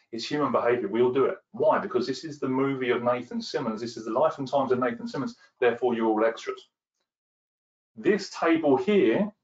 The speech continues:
and everyone does it. It's not just, it's not just mo-, my movie. It's not the Truman Show or anything, you know. This table here is then enabling you to track the amount of times that you said yes wisely, that you helped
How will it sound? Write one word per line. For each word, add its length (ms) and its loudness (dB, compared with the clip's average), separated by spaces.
and 80 0
everyone 300 0
does 220 2
it. 80 2
It's 100 -4
not 160 0
just, 160 0
it's 140 -12
not 160 -4
just 120 2
mo-, 280 0
my 240 2
movie. 180 0
It's 100 -4
not 120 -6
the 60 -8
Truman 360 -2
Show 220 0
or 160 0
anything, 260 -6
you 80 -4
know. 160 -2
This 240 2
table 400 2
here 580 2
is 140 -2
then 120 -2
enabling 640 0
you 140 -8
to 180 -8
track 560 0
the 120 0
amount 300 2
of 120 -6
times 400 -2
that 160 -6
you 440 -6
said 520 0
yes 680 -2
wisely, 680 0
that 180 0
you 260 -4
helped 480 -2